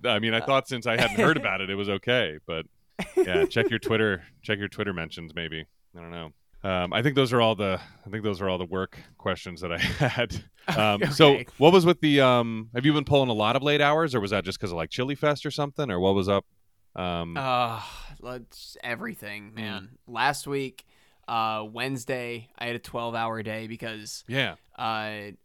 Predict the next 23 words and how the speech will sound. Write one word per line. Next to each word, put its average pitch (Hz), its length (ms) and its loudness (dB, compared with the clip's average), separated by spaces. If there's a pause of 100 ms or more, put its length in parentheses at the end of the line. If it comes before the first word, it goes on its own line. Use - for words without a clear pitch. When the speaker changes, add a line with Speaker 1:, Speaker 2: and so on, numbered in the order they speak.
(160)
Speaker 2:
we 120 140 -8
had 113 120 -6
to 117 60 -4
go 117 280 -4
and 110 140 -8
set 120 200 -4
up 113 180 -6 (400)
banners, 113 920 -8 (120)
uh, 113 300 -6
for - 180 -14
Chili 117 320 -8
Fest, 113 600 -8 (360)
and 104 760 -2 (120)
none 127 600 0
of 131 100 0
our 120 140 2
part-timers 120 920 -4
are 107 240 -2
reliable. 104 760 -6
Speaker 1:
Ugh. 87 420 -8
Speaker 2:
S-, - 300 -2 (120)
so, 117 800 0
Speaker 1:
Jeez. - 180 -18